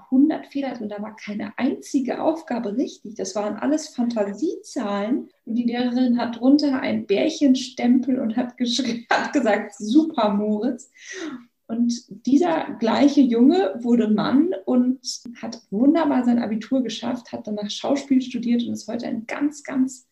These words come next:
beeindruckender und toller Schauspieler. Und wenn ich mir vorstelle, der wäre jetzt in einem Regelschulsystem gewesen, da hätte es die Sechsen gehagelt, ja. Der hat überhaupt nichts umrissen bis ungefähr sechzehn. Und dann hätt-,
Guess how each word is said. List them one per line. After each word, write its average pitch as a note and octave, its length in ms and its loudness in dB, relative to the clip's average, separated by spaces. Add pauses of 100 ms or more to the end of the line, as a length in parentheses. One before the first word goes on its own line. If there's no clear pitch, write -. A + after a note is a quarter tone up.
(580)
beeindruckender A#3+ 760 2
und G#3+ 160 -6
toller A3 220 -4
Schauspieler. A3 760 -6 (580)
Und G3 140 -10
wenn A3 100 -4
ich A3 120 -4
mir G#3 200 -4
vorstelle, B3 500 -4
der F#3+ 220 -2
wäre G3 260 0
jetzt F#3+ 220 -4
in F3 100 -6
einem F3 120 -6
Regelschulsystem G#3 960 2
gewesen, F#3 560 -4 (220)
da - 80 -6
hätte A3+ 340 -2
es - 180 -6
die F3 220 -8
Sechsen A#3+ 480 -4
gehagelt, F#3 1000 -2
ja. - 340 -2 (380)
Der G3 140 2
hat C4 140 2
überhaupt G#3+ 720 2
nichts A3 300 -4
umrissen G3+ 680 -2 (160)
bis G#3 240 -2
ungefähr G3+ 500 -2
sechzehn. - 760 -4 (120)
Und A3 240 -2 (100)
dann G#3 140 0
hätt-, A#3+ 340 -2